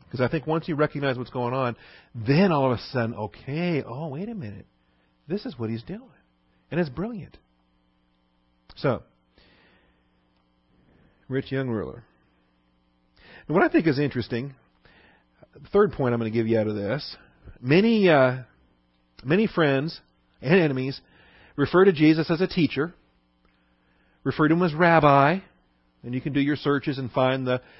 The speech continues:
the, uh, vocabulary uses for didaskalos, for teacher, or rabbi,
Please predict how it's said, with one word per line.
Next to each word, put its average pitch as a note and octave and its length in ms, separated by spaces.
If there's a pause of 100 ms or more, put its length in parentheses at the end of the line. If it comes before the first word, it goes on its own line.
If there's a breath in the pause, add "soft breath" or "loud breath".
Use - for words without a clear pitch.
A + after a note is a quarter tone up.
(300 soft breath)
the, B2+ 320
uh, A#2+ 180
vocabulary C3 560
uses B2+ 460
for B2 340
didaskalos, B2 920
for C3+ 120
teacher, C3 500 (400 soft breath)
or A#2+ 320
rabbi, B2 640